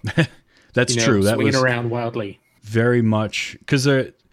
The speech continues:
Speaker 1: in that movie, they, of course, create all the tension. In this, I never felt that
Speaker 2: Mm-hmm.
Speaker 1: tension at all. Even when Duncan
Speaker 2: Not
Speaker 1: pulls the
Speaker 2: really.
Speaker 1: coin out, like,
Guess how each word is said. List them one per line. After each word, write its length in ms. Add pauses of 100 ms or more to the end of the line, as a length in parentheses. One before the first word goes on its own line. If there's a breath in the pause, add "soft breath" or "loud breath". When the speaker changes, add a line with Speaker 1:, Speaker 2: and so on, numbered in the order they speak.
(520 soft breath)
Speaker 1:
in 200
that 240
movie, 420
they, 160
of 100
course, 400
create 320
all 140
the 80
tension. 420
In 140
this, 240
I 60
never 240
felt 320
that 100
Speaker 2:
Mm-hmm. 80
Speaker 1:
tension 420
at 60
all. 300
Even 340
when 160
Duncan 380
Speaker 2:
Not 100
Speaker 1:
pulls 160
the 80
Speaker 2:
really. 80
Speaker 1:
coin 260
out, 300
like, 220